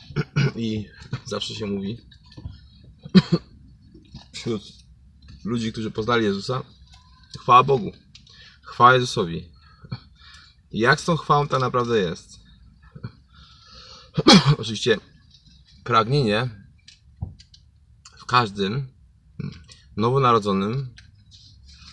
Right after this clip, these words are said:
który się spotkał z Bogiem tu na ziemi, jest takie, by była Jego chwała. Ale czy prawdziwie jest Jego chwała?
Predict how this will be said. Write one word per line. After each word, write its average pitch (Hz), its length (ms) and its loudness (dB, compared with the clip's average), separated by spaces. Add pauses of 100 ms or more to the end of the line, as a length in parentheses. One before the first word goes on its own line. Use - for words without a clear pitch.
(120)
który 98 160 -8
się 110 120 -6
spotkał - 380 -2
z 104 40 -4
Bogiem 98 360 -2
tu 104 120 -6
na 98 120 -2
ziemi, 98 360 -6 (1800)
jest 123 220 -2
takie, 113 320 0
by 113 360 0
była 117 260 2
Jego 110 200 4
chwała. 92 440 -8 (1300)
Ale 110 180 0
czy - 120 -2
prawdziwie 123 420 2
jest 87 140 0
Jego 87 200 -6
chwała? - 320 -8